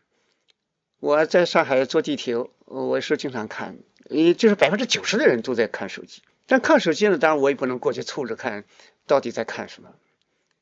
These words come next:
手机上也可以看 Kindle 啊，看书啊，哎，也可以看杂志啊。你看我自己本身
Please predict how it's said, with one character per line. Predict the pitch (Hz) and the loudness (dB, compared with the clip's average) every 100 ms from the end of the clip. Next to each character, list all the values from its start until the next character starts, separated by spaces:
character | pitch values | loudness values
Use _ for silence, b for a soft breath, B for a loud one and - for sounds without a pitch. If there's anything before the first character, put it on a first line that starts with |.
| _ _ | _ _
手 | - 131 | -8 -4
机 | 156 | 0
上 | 160 | 2
也 | 127 | 0
可 | - 131 | 0 -2
以 | |
看 | 120 135 117 | 0 -2 -2
Kindle | 139 131 117 | -4 -2 -2
啊， | 110 - b b b b _ _ | -2 -8 b b b b _ _
看 | - 120 | -4 -4
书 | - - 131 | -4 2 2
啊， | 107 - - _ _ _ _ | 2 -4 -20 _ _ _ _
哎， | 143 127 | 0 2
也 | 117 | 2
可 | 117 156 | 2 2
以 | |
看 | 127 120 | 2 -2
杂 | - 95 | -2 -4
志 | - 117 | -4 -6
啊。 | 104 - b b b b b | -6 -8 b b b b b
你 | 135 | 2
看 | 139 | 4
我 | 135 | 4
自 | - 120 | 2 0
己 | 127 | 0
本 | 113 113 | -2 0
身 | 135 151 | -2 -2